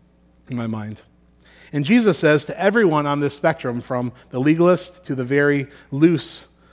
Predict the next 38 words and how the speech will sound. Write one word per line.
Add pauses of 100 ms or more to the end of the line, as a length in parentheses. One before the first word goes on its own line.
(280)
folks, (1500)
"You
have
heard
that
it
was
said
to
the
people
long
ago, (220)
'You
shall
not
murder. (540)
Anyone
who
murders
will
be
subject
to
judgment.' (400)
But
I
tell
you, (580)
anyone
who
is
angry
with
a
brother
or
sister